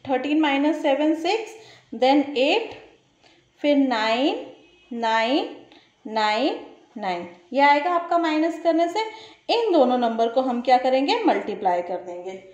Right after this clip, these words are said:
ये जो हमारे पास था, ये zeros के form में है और seven minus करने से आया, इन दोनों को हम minus कर देंगे और उसमें हम क्या ऐड कर देंगे, जो भी हम plus minus कर रहे थे उसका square हम इसमें क्या कर देंगे,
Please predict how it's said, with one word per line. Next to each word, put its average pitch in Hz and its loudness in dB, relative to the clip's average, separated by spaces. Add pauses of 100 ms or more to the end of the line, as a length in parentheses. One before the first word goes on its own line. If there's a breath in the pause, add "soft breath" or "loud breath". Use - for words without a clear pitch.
(320 soft breath)
ये 247 -2
जो 269 0
हमारे 240 2
पास 277 2 (320)
था, 220 -2 (320)
ये 196 -8
zeros 269 -2
के 320 -4
form 285 2
में 311 4
है 359 2
और 294 0
seven 247 -2
minus 220 -4
करने 208 -8
से 220 -10
आया, 170 -2 (420 loud breath)
इन 320 6
दोनों 320 6
को 339 0
हम 330 2
minus 220 -2
कर 285 0
देंगे 330 0 (300 loud breath)
और 294 4
उसमें 339 -2
हम 381 -2
क्या 277 4
ऐड 285 2
कर 294 -2
देंगे, 311 0 (440 loud breath)
जो 277 4
भी 381 2
हम 440 -2
plus - 4
minus 285 0
कर 277 4
रहे 285 4
थे 381 0
उसका 320 0
square 226 2
हम 247 -2
इसमें 254 -4
क्या 262 4
कर 254 0
देंगे, 285 0